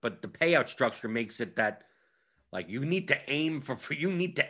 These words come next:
aim for first to take advantage of that. But in cash games, but it's, it's not like, this isn't two thousand thirteen anymore. It's twenty twenty-one.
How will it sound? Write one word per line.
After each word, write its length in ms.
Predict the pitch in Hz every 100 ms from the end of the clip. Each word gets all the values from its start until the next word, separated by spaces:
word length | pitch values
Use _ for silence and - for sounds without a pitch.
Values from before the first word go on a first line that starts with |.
| -
aim 500 | 147 180 190 196 190
for 160 | - 160
first 720 | - 202 165 143 - - - _ _ _ _ _ _ _
to 60 | 113
take 220 | 156 156
advantage 520 | 147 147 165 - 107
of 100 | 92
that. 240 | 82 80 - _ _ _ _ _ _ _ _ _
But 100 | 110
in 80 | 120
cash 360 | 120 123 135 -
games, 320 | 156 175 170
but 260 | 147 143
it's, 360 | 135 135 - - _ _
it's 140 | _ -
not 160 | 214
like, 240 | 247 247 175
this 200 | 180 180
isn't 320 | 226 240 220
two 140 | -
thousand 480 | 214 196 196 180 175
thirteen 480 | 190 175 - 240 254
anymore. 320 | 90 80 135 - _ _ _ _ _ _ _ _ _ _ _ _ _ _ _
It's 80 | -
twenty 300 | - 185 185
twenty-one. 580 | 175 180 170 180 254